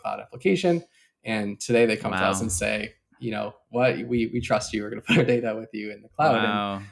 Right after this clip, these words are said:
Speaker 1: And, um, there have been complete one eighties over a course of a couple of years. And one of the things that doing, um, startup has taught me, and really being engaged with Uncountable for five years now has taught me, is that, um, things do change, and, um,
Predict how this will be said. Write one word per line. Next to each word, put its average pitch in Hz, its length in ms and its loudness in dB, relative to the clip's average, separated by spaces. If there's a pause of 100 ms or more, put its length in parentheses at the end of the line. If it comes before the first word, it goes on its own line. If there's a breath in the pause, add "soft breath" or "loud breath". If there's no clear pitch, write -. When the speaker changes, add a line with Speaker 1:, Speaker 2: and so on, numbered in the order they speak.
(140)
Speaker 1:
And, 120 100 4
um, 104 400 0
there 143 120 4
have 147 60 0
been 165 120 4
complete 135 400 -2
one 107 140 -2
eighties 104 520 -4
over 107 220 -8
a 107 60 -8
course 110 280 -4
of 110 60 -14
a - 20 -16
couple 110 260 -8
of 113 60 -6
years. - 340 -12
And 107 260 -12
one 156 120 0
of 175 60 2
the - 20 -6
things 139 200 2
that - 400 0
doing, 110 440 -2 (160)
um, 104 360 -10 (280)
startup 110 320 2
has 107 120 -4
taught - 220 2
me, 127 120 2
and 104 100 -2
really 107 320 -6 (260 soft breath)
being 117 120 2
engaged 110 300 2
with 110 100 -4
Uncountable 107 500 -6
for 104 140 -10
five - 260 -8
years 123 240 0
now 110 120 -4
has 104 120 -8
taught 110 160 -4
me, 107 100 -4
is 107 200 -4
that, 107 320 0 (360 loud breath)
um, 101 380 -6 (220)
things 151 260 4
do 131 180 2
change, 127 600 -2
and, 110 460 -2 (180)
um, 104 400 -8